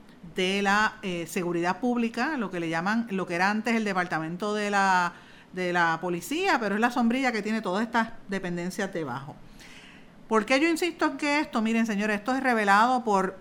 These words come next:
fuentes bien cercanas al liderato de ese, de esa dependencia de seguridad pública y a nivel de fortaleza.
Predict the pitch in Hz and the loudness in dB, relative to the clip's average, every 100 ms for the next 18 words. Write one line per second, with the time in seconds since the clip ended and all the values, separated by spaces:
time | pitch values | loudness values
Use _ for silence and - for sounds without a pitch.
0 | - - 214 233 247 214 214 220 294 339 | -18 -4 0 2 0 -2 2 2 2 0
1 | 262 240 202 208 214 233 - - - - | 0 2 2 2 2 0 -6 -20 -20 -20
2 | - - 196 190 190 190 185 185 180 180 | -10 4 6 8 6 4 2 4 6 4
3 | 208 240 233 190 185 180 190 240 226 220 | 4 2 -2 -2 0 0 -2 0 0 -2
4 | 170 180 180 226 226 220 214 208 220 233 | -2 -2 0 2 2 0 0 0 0 0
5 | 202 196 196 185 185 196 214 202 226 247 | -2 -2 0 2 2 2 0 0 0 0
6 | 247 233 196 185 170 185 226 226 202 196 | -2 0 -2 0 -2 -2 -2 -2 -4 -2
7 | 156 151 151 151 131 | -2 -2 -6 -8 -12